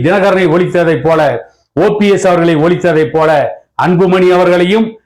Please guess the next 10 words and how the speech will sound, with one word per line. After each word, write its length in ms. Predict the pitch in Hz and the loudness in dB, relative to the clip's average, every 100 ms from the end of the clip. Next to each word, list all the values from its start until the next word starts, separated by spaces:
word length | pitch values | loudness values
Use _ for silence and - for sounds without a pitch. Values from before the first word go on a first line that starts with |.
| _ 131 | _ -2
மாற்றி 320 | 170 185 165 | 0 0 0
விடுவார்களோ 680 | 143 170 190 180 156 160 156 135 - - - | 0 2 2 2 2 0 0 -2 -8 -10 -4
என்ற 180 | 151 147 143 - | -2 0 0 -2
கவலையோடு 680 | - 165 208 196 190 190 180 156 139 - _ - | -2 0 2 2 2 2 2 0 -4 -12 _ -4
மீண்டும் 480 | 147 202 185 180 214 - | -2 0 0 0 -2 -2
ஒரு 220 | 151 151 120 | -2 0 -2
காணொளியில் 640 | 165 185 180 165 160 156 143 - _ | 0 0 2 0 0 -2 -4 -12 _
உங்களை 320 | - 156 156 135 | -2 0 0 -2
சந்திக்கும் 580 | 113 165 185 175 160 139 | -2 -2 0 -2 -2 0
வரை 180 | 170 208 | 0 0